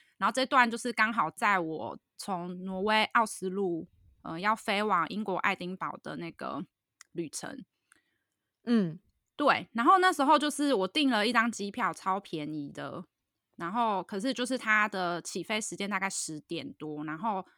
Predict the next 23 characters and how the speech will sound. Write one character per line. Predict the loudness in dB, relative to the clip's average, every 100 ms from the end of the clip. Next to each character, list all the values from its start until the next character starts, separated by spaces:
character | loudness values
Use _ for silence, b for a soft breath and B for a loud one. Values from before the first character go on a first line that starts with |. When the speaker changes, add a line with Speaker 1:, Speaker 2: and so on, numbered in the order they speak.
| b
Speaker 1:
可 | -10 -8
能 | -4
在 | 2 2
一 |
个 | 0
比 | -2
较 | -2
偏 | -2 -8 -6
远 | -6 -8
的 |
机 | -12 -10 -10
场， | -10 -12 -14 -18 _ _ _ _ _ _ _ -4
然 | 0
后 | 2
我 | 0
就 | -2
想 | 0
说， | 0
Speaker 2:
等 |
一 | 2
下 | 2
哦。 | 2 -2 -6
Speaker 1:
嗯。 | -4 -6